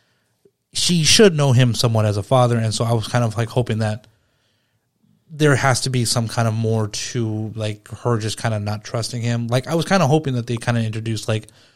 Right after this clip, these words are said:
no, she has some kind of spell on her that, you know, gives her more of an, uh, like, an enticement to, to try to take out the, the bad guy, or, or who we find out is, is, uh, Red Wizard.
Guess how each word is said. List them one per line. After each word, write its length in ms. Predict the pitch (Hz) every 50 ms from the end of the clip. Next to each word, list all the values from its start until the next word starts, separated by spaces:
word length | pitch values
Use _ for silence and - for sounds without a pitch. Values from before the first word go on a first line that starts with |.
| _ _ _ _ _ _
no, 360 | - 123 117 143 151 131 113 113
she 200 | - - 127 107
has 260 | - 120 117 110 -
some 200 | - - 117 113
kind 220 | - - 120 120
of 80 | 117 -
spell 380 | - - - - 135 131 123 117
on 140 | 110 104 98
her 240 | - 107 101 98 98
that, 220 | 104 101 101 98 _ _ _ _ _ _ _ _ _ _ _ _
you 100 | - 117
know, 140 | 113 113 110
gives 240 | 104 - 131 120 -
her 80 | 139
more 400 | 135 131 131 131 143 156 170 170
of 120 | 151 123 127
an, 80 | 120
uh, 320 | 117 117 120 127 123 120 120
like, 160 | 120 117 110
an 60 | 117 110
enticement 460 | 104 98 - 127 117 110 - 117 104 -
to, 160 | 117 110 104
to 220 | 107 - 120 113
try 180 | 113 - - 117
to 100 | 107 101
take 300 | - - 123 113 - -
out 240 | 113 110 110 - -
the, 240 | 113 110 107 107
the 120 | 107 113 107
bad 300 | 107 110 104 104 104 104
guy, 300 | - 104 104 107 107 - _ _ _ _ _ _ _ _ _ -
or, 200 | 113 113 110 107
or 320 | 107 113 104 98 101 104 101
who 120 | - 110
we 120 | 110 104
find 240 | 95 - 113 107 107
out 140 | 104 104 104
is, 180 | 104 101 107 113
is, 280 | 101 110 107 101 107
uh, 220 | 107 107 107 110 107
Red 220 | 110 127 127 120
Wizard. 420 | 127 139 135 113 104 107 113 -